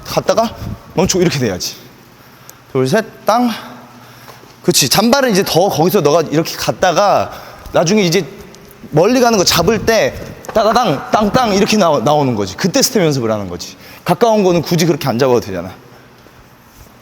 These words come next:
그렇지. 오케이. 다시. 괜찮아. 하나, 둘, 셋. 땅. 그렇지. 좋아. 이렇게 쳐야 돼. 다시. 준비.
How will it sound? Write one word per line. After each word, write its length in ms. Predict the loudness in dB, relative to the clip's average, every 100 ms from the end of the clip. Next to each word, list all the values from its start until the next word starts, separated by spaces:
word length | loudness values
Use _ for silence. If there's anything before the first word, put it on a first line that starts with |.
| -20 -20 -20 -20 -20 -20 -20 -20 -20 -6
그렇지. 400 | -2 0 2 2
오케이. 340 | 2 2 2 2
다시. 280 | 2 2 -2 -4
괜찮아. 380 | -2 0 0 -2 -10 -20 -20 -20 -20 -16
하나, 300 | -6 -2 -2 -6 -14 -20 -20 -10
둘, 180 | -2 0
셋. 240 | 0 -2 0
땅. 220 | 0 0
그렇지. 520 | 2 2 2 2 2
좋아. 240 | 2 2 2
이렇게 200 | 2 0
쳐야 260 | 2 2
돼. 200 | 2 -2 -6 -20 -20 -20 -4
다시. 420 | -4 -2 -4 -4 -8 -20 -20 -14
준비. 180 | -12